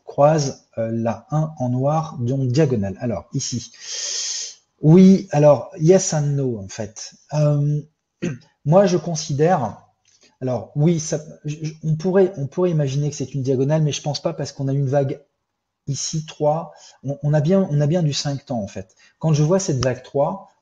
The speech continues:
on a du un, deux, trois, quatre et cinq. Euh, et ici, il me peut certainement une diagonale pour faire la vague cinq. Mais grosso modo, euh, ici, je crois bien qu'on avait fait du cinq temps.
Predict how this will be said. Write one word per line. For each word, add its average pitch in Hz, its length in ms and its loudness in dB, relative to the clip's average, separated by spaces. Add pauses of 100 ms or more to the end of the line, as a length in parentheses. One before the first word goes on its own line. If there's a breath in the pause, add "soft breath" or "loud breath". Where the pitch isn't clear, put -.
on 131 100 -2
a 135 80 2
du 131 240 -2
un, 175 180 0
deux, 160 280 2
trois, 151 280 -2
quatre 143 280 -2
et 120 40 -6
cinq. - 440 -12 (360)
Euh, 107 160 -6
et 107 60 -8
ici, 110 300 -2
il 156 60 2
me - 20 0
peut 123 100 -6
certainement 120 340 -4
une 131 100 0
diagonale 113 420 -2
pour 117 120 -12
faire 117 120 -8
la 101 100 -6
vague 101 180 -8
cinq. - 260 -18 (340 loud breath)
Mais 135 100 2
grosso 160 340 4
modo, 170 500 4 (300 loud breath)
euh, 127 600 -2 (160)
ici, 165 520 -2
je 131 120 -4
crois 139 220 0
bien 160 180 2
qu'on 156 160 -2
avait 127 140 0
fait 120 140 -4
du 117 80 -4
cinq 135 320 -6
temps. 180 340 -2